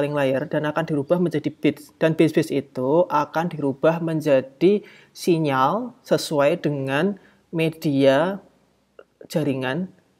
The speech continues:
yang, eh, tergantung fisiknya ya. Apakah tadi pakainya apa, eh, bentuknya kabel atau bentuknya dalam bentuk sinyal apa, eh, wireless seperti itu. Nah, kemudian setelah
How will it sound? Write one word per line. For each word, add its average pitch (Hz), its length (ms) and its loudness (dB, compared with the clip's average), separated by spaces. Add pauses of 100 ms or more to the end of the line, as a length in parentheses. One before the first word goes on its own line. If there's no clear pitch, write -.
(140)
yang, 151 480 -2
eh, 139 640 4 (640)
tergantung 147 320 -2
fisiknya 175 400 0
ya. 139 240 0
Apakah 139 320 -4
tadi 131 320 -8
pakainya 131 720 -4 (480)
apa, - 240 -8
eh, 139 400 -2
bentuknya 135 400 -6
kabel 175 480 4
atau 143 160 -4
bentuknya 147 880 -4 (720)
dalam 135 320 -6
bentuk 131 240 -4
sinyal 131 880 -6
apa, 170 480 -10
eh, 139 320 -6
wireless 139 480 0
seperti - 400 -10
itu. 123 160 -10 (400)
Nah, 139 240 -6 (240)
kemudian 156 560 2
setelah 165 480 2